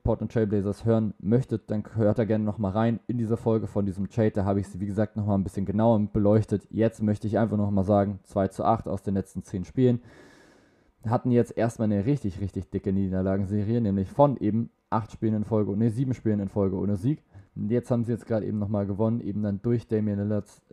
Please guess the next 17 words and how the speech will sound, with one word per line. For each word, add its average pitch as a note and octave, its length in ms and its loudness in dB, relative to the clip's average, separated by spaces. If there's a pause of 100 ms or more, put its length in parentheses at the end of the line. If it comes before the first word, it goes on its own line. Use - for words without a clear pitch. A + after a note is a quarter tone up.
(160)
dreiundvierzig G#2+ 640 -6
Punkte G#2+ 280 -4
mit G2+ 140 -6
hundertfünfundzwanzig G#2+ 840 -4
zu - 100 -10
hundertsechzehn, G2 580 -4
wobei G2 280 0
sie G2+ 120 -4
zur - 200 -8
Pause A2+ 320 2
schon A2 160 -4
einundachtzig G#2+ 580 -4
Punkte B2+ 300 -2
hatten A2 240 -2
und G2 100 -4
schon G2+ 200 -4
mit, G2+ 180 -4